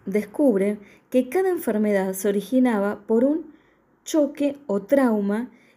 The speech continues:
que nos toma completamente por sorpresa. En el momento que el conflicto es inesperado, o sea,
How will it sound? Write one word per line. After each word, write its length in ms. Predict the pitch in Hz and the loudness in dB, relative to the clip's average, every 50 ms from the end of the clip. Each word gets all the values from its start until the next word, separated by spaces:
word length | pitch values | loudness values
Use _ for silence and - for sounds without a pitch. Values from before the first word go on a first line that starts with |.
| _ _ _ | _ _ _
que 160 | - 233 233 | -4 -2 0
nos 200 | 233 240 233 - - - | 0 0 -2 -6 -10 -6
toma 380 | - 349 349 359 359 349 320 - - | -4 -2 0 0 0 0 -2 -4 -4
completamente 840 | - 240 233 226 233 370 370 339 311 285 285 302 320 320 320 294 | -2 -2 0 0 0 0 0 2 2 2 2 2 2 0 0 -2
por 180 | - 226 208 208 | -2 -2 -4 -4
sorpresa. 680 | - 208 185 180 185 165 160 151 147 - 151 156 151 - _ _ _ _ _ _ _ _ _ _ _ _ _ _ _ _ _ _ _ _ _ _ _ _ _ _ - - - - - - - - - | -4 -6 -6 -4 -2 -4 -4 -4 -4 -8 -12 -14 -14 -16 _ _ _ _ _ _ _ _ _ _ _ _ _ _ _ _ _ _ _ _ _ _ _ _ _ _ -20 -20 -20 -20 -20 -20 -14 -6 -2
En 120 | 220 220 | 2 2
el 80 | 226 240 | 4 4
momento 460 | 240 262 277 320 415 415 381 320 226 | 4 4 4 2 0 0 -2 -2 -2
que 60 | 233 | -2
el 100 | 214 208 | -4 -2
conflicto 800 | - 202 202 202 196 - 277 285 - - - 269 226 196 - - - _ _ _ _ _ _ _ _ _ | -2 -4 -4 -4 -6 -8 -8 -8 -6 -2 -2 -2 -2 -2 -6 -12 -20 _ _ _ _ _ _ _ _ _
es 220 | - 208 214 - 247 | -8 -8 -4 -2 -2
inesperado, 640 | 220 196 180 180 - 180 170 185 202 233 254 240 | 0 0 -2 0 2 2 2 4 2 2 2 0
o 60 | 214 - | 0 -2
sea, 360 | - - 170 165 160 - | -4 -6 -6 -6 -6 -10